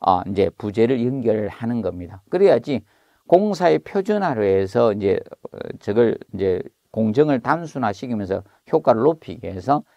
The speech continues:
어, 공장에서 용접을 하는, 용접 접합을 공장에서만 하고 현장에서는 고장력 볼트 접-, 부재를 연결해서 조립하는 대로 하고 있는 겁니다. 그래서 사 번이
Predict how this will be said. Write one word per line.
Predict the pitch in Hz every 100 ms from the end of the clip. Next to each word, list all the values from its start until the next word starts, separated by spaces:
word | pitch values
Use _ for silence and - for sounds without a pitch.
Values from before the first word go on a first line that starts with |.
| _ _
어, | - 98
공장에서 | 95 98 107 110 131 147 185 190 196 -
용접을 | 98 95 160 170 185 120
하는, | 82 82
용접 | 92 139 180 196 -
접합을 | 117 - 98
공장에서만 | 92 - 101 90 92 98 95 113 98
하고 | 101 113 156 180 - _ _ _
현장에서는 | - 180 185 185 170 117 98 - 143 139 _ _
고장력 | - 135 156 175 180 170 -
볼트 | 101 98 113
접-, | - 87 _
부재를 | - 98 104 120 113
연결해서 | 123 131 107 92 87 113
조립하는 | - 92 98 98 95 98 90
대로 | 82 113 131 _
하고 | - 120 101
있는 | 92 98
겁니다. | 90 92 -
그래서 | 117 131 135 127 _ _
사 | - 143 139
번이 | 127 123 139 175